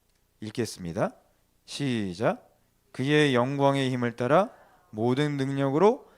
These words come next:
능하게 하시며 기쁨으로 모든 견딘과 오래 참음에 이르게 하시고." 아멘. 아, 그의 영광의 힘을 따라 모든 능력으로 능하게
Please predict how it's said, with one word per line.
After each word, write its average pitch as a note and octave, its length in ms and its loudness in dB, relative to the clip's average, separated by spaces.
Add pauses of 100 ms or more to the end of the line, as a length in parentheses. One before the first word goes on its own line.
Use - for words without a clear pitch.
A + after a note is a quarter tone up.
(280)
능하게 C#3 440 4
하시며 G#2+ 520 0 (460)
기쁨으로 A2+ 600 -4
모든 A#2+ 420 -2
견딘과 C3 640 0 (380)
오래 A2+ 260 0
참음에 B2 640 -4 (240)
이르게 G2 380 -2
하시고." F#2 640 -6 (480)
아멘. F2 500 -6 (1600)
아, E2+ 480 -16 (800)
그의 E3+ 400 4
영광의 E3+ 460 4
힘을 F#3+ 320 -2
따라 G3 240 4
모든 D3+ 580 0
능력으로 F#3 880 2
능하게 C#3+ 720 2